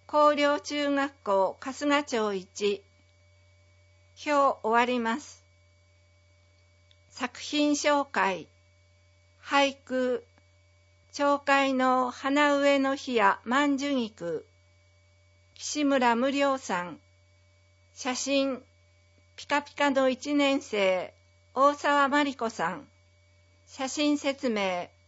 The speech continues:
犬用の服を着たトイプードルがリュックを背負ってこちらを見ています。説明終わり。催し、参加者募集、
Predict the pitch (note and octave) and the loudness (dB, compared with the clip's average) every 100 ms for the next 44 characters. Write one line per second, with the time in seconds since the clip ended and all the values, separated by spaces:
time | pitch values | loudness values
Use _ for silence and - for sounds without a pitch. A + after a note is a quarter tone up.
0 | _ _ B3+ C4+ D4 C#4+ C#4 C#4 C4 C4+ | _ _ -2 2 4 4 4 2 2 0
1 | - - C#4+ C4+ C#4+ - G#3+ G3 F#3+ - | -4 0 4 4 2 -6 0 2 0 -2
2 | C#4 D4 C#4+ D4 C#4+ B3 A3 G#3 F#3+ F#3+ | 0 0 -2 -2 -2 -2 -2 -4 -2 -2
3 | - C4 D4 - D4 C#4+ C#4+ C4+ B3 - | -2 -6 -6 -2 0 0 0 -8 -8 -2
4 | A#3 G#3+ A#3+ - C#4+ C#4+ C#4 C4 C#4 B3 | 0 0 -6 -4 0 2 2 0 -2 -2
5 | G#3+ F3+ F3+ G3+ - _ _ _ _ _ | -4 -4 -6 -6 -14 _ _ _ _ _
6 | _ _ _ - B3 C#4+ C#4 C#4+ C4+ - | _ _ _ -8 -6 0 2 4 2 2
7 | A#3+ B3 G#3+ F#3 - _ _ _ _ _ | 2 2 2 -4 -12 _ _ _ _ _
8 | _ _ _ _ _ _ _ _ _ C4 | _ _ _ _ _ _ _ _ _ -2
9 | C#4 D4 D4 C#4+ - C4+ C4+ - - D4 | 2 4 2 0 -4 -4 -4 -8 -8 0
10 | D4 D4 C#4+ C#4+ B3+ G3 - G3+ G3+ G3 | 0 0 -4 -4 -4 -4 -6 -4 -4 -4